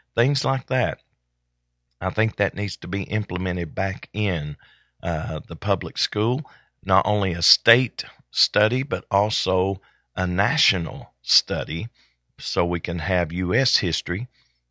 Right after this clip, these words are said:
and know how this country got established and what it took to get us where we are. And maybe we wouldn't have all these riots in the street and all of these other things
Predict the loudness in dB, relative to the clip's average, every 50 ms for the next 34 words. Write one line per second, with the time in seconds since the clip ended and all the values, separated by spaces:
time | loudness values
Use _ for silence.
0 | _ -4 -2 -2 -2 -2 -2 -2 0 0 2 2 0 0 -2 -2 -2 -2 -4 -4
1 | -4 -2 -2 -4 -4 -4 -6 -6 -2 -2 -2 -2 -2 -6 -8 -2 2 4 4 4
2 | 2 0 -4 -4 -4 -4 -2 0 2 2 2 0 -4 -4 -2 -2 -2 -2 -4 -12
3 | -10 -6 -4 -4 -2 -2 -2 -4 -2 -2 0 0 0 0 0 0 0 0 0 -2
4 | -2 -4 -8 _ _ -20 -20 -20 -20 _ _ _ -16 -10 -4 0 2 2 2 2
5 | 0 -2 -2 -4 -2 0 0 -2 0 0 0 0 2 2 2 2 2 2 2 0
6 | -2 -2 -4 -6 -4 -2 0 2 2 2 0 -2 -2 -2 0 0 2 0 0 0
7 | -2 -2 -4 -2 -2 -2 -2 -2 -2 -4 -4 -4 -4 -4 -2 0 0 0 -2 -2
8 | -4 -6 -6 -2 0 0 0 0 -2 -4 -2 -2 -2 -2 -2 -4 -6 -8